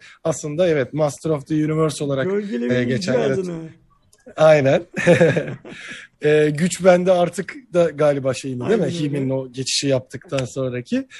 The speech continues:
Speaker 1: Yedi bölümden, e, Master of the Universe Revolution, e, Netflix'te yayınlandı. Ben
Speaker 2: Dizi
Speaker 1: daha
Speaker 2: olarak,
Speaker 1: izlemedim ama
Speaker 2: çizgi film olarak değil.
Speaker 1: e, şey olarak çıktı. Seslendirme yok. Yine aslında animasyon olarak
Speaker 2: Animasyon
Speaker 1: var. Yani
Speaker 2: mu? Okey,
Speaker 1: eskiye
Speaker 2: tamam.
Speaker 1: sa-,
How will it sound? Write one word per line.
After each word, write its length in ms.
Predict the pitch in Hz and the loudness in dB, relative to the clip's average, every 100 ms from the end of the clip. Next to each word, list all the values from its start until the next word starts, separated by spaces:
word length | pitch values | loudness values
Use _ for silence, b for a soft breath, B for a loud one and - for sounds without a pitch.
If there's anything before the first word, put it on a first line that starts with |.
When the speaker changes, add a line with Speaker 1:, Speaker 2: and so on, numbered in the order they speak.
| B - | B -2
Speaker 1:
Yedi 240 | 208 226 | 0 2
bölümden, 580 | 214 180 170 233 285 - _ 151 | 2 2 2 0 0 -6 _ -6
e, 200 | 156 156 | -4 -2
Master 360 | 180 180 - | 0 -2 -2
of 160 | 190 170 | -6 -4
the 180 | 185 185 | -4 -2
Universe 280 | 196 170 | -4 -4
Revolution, 600 | 165 175 185 185 - 208 - b b b - | -4 -2 0 0 0 -4 -6 b b b -10
e, 220 | 143 151 | -6 0
Netflix'te 560 | 180 - 131 - - | -2 -2 -10 -10 -4
yayınlandı. 720 | 226 196 180 170 156 139 214 180 | -2 2 2 2 -2 -2 -4 -2
Ben 120 | 165 | -2
Speaker 2:
Dizi 100 | 165 | 0
Speaker 1:
daha 100 | 170 | -2
Speaker 2:
olarak, 140 | 269 | -2
Speaker 1:
izlemedim 420 | 254 190 170 135 | 0 2 0 2
ama 200 | 196 185 | 0 0
Speaker 2:
çizgi 180 | 180 208 | 0 -2
film 240 | 220 214 208 | -8 -8 -6
olarak 460 | 202 202 233 220 | -6 -6 -8 -10
değil. 420 | 214 190 170 277 330 _ _ _ _ _ _ _ _ _ _ _ | -10 -10 -8 -12 -14 _ _ _ _ _ _ _ _ _ _ _
Speaker 1:
e, 920 | 151 151 143 143 139 139 139 139 135 131 | 0 0 -2 -4 -4 -4 -2 -2 -2 -2
şey 160 | 160 | 0
olarak 340 | 147 139 131 - | 0 0 -2 -4
çıktı. 400 | - - 247 311 | -8 -2 0 0
Seslendirme 720 | 311 185 170 208 196 190 190 | 2 2 4 4 6 6 4
yok. 220 | 208 202 170 | 4 4 4
Yine 140 | 202 | 4
aslında 300 | 180 - 208 | 4 2 0
animasyon 440 | 175 175 160 - | 2 2 -2 -4
olarak 260 | 185 160 127 | -6 -4 -4
Speaker 2:
Animasyon 340 | - - 127 | -2 -2 -2
Speaker 1:
var. 60 | 127 | -2
Yani 120 | 127 | -4
Speaker 2:
mu? 60 | - | -8
Okey, 120 | - 151 | -2 -2
Speaker 1:
eskiye 300 | - 185 180 | 0 2 2
Speaker 2:
tamam. 160 | - | 0
Speaker 1:
sa-, 40 | - | -4